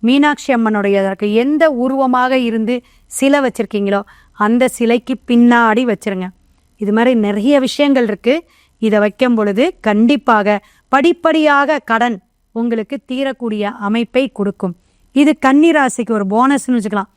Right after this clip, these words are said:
இந்த மாசம் ஆகஸ்ட் மாதம் அப்ப வம்பு வழக்கு, கோர்ட்டு கேஸு, இந்த மாதிரி விஷயங்கள் நடக்கிறதுக்கும் பரிகாரம் உண்டு. அப்ப நமக்கு என்ன பிரச்சனை ஓடுதோ அந்த பிரச்சனைக்கு நமக்கு தசாபுத்தி எப்படி சப்போர்ட் பண்ணுது, அதே போல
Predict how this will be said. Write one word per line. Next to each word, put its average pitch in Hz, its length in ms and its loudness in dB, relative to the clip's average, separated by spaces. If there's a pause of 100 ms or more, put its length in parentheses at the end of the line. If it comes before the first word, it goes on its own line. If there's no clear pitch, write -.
(200)
இந்த 226 180 2
மாசம் 240 460 0
ஆகஸ்ட் 240 400 -2
மாதம் 196 320 -4 (300)
அப்ப 240 200 0 (420)
வம்பு 277 380 4
வழக்கு, 247 380 0 (120)
கோர்ட்டு 302 420 0
கேஸு, 247 400 0 (320)
இந்த 339 320 0
மாதிரி 339 280 -2
விஷயங்கள் 262 500 -4
நடக்கிறதுக்கும் 220 640 -4 (100)
பரிகாரம் 220 480 0
உண்டு. 196 220 -4 (420)
அப்ப 254 200 -2
நமக்கு 247 540 0
என்ன 240 260 2
பிரச்சனை 240 420 -4
ஓடுதோ 190 300 -4 (360)
அந்த 254 280 2
பிரச்சனைக்கு 302 580 -2
நமக்கு 220 280 -4
தசாபுத்தி 220 680 -2
எப்படி 220 280 -4
சப்போர்ட் 220 380 -4
பண்ணுது, 233 260 0 (540)
அதே 220 380 2
போல 214 180 0